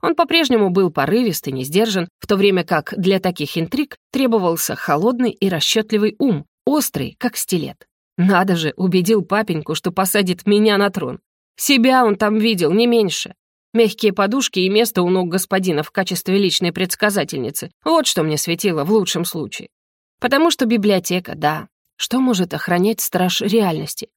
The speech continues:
Какой силой вообще должен обладать маг, чтобы привязать такое древнее и могучее существо? Демиургом? Если так, то значит там, внутри, хранится нечто, что способно перевернуть мироздание,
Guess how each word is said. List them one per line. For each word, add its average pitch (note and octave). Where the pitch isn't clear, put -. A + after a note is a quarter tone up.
Какой C#4+
силой C4+
вообще F#3+
должен F#3+
обладать G3
маг, B3
чтобы F3
привязать G#3+
такое E3+
древнее F3
и G#3
могучее G#3
существо? F3+
Демиургом? F#3
Если A#3
так, B3+
то F3
значит G3
там, E3
внутри, F#3
хранится F#3
нечто, D#3
что F3+
способно F#3+
перевернуть A#3+
мироздание, E3